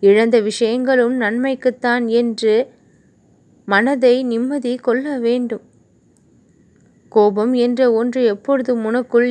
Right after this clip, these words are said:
எழாமல் இருந்தால் வாழ்க்கை என்ற ஒன்று மிகவும் சந்தோஷம் நிறைந்ததாக மாறவும் செய்யும்.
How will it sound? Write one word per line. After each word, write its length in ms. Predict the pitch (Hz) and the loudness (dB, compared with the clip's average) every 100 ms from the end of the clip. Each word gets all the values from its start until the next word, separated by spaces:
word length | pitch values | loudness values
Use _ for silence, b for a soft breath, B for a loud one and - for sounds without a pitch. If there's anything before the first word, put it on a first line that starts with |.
| 220 | 0
எழாமல் 560 | 196 254 277 254 240 | 0 0 -2 -2 0
இருந்தால் 480 | 233 226 214 208 247 | 0 0 0 0 0
வாழ்க்கை 420 | 214 208 247 262 | 0 -2 0 0
என்ற 300 | 233 233 240 | 0 0 -2
ஒன்று 320 | 226 214 214 220 | 0 -2 -2 -2
மிகவும் 580 | 233 226 262 233 202 240 | -2 -2 -2 -2 -4 -6
சந்தோஷம் 640 | 233 190 196 254 254 240 | -4 -4 -2 -2 -2 -4
நிறைந்ததாக 680 | 220 220 254 233 220 240 262 214 | -2 -2 0 -2 -2 -4 -4 -6
மாறவும் 600 | 190 220 269 247 196 190 | -4 -4 -4 -4 -6 -6
செய்யும். 400 | 180 202 208 | -4 -4 -6